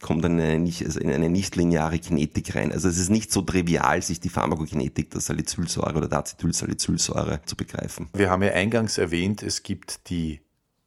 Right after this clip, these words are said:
Speaker 2: Cyclooxygenase in zwei Isoformen, cox eins und cox zwei. cox für Cyclooxygenase. Man ist ja dann irgendwann auf die Idee gekommen, durch eine selektive cox zwei Inhibierung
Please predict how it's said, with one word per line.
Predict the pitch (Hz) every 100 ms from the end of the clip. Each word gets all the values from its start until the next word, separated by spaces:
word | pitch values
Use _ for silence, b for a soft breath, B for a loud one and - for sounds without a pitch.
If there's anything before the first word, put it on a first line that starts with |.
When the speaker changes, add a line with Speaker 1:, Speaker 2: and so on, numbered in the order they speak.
| _ -
Speaker 2:
Cyclooxygenase | - 104 104 92 - 98 87 78 82 87
in | 82
zwei | -
Isoformen, | 98 123 135 - 107 110 107
cox | - - - -
eins | 73 78 113 - - -
und | 90 -
cox | 78 - - -
zwei. | - 73 85 120
cox | - 87 80 -
für | - - 101 107 85 -
Cyclooxygenase. | - - 104 101 90 - 90 87 78 73 82 110 131 127 B B B B
Man | 117 117 117
ist | 120 131
ja | 127
dann | 117 113 123
irgendwann | 113 127 127 113
auf | 98 -
die | 95
Idee | 87 - 92
gekommen, | 113 - - 92 98 98 98 92
durch | - 104
eine | 98
selektive | 92 95 101 - 101 90
cox | - 90 - -
zwei | - 82 82
Inhibierung | 110 - 104 92 98 98 98 120 120 120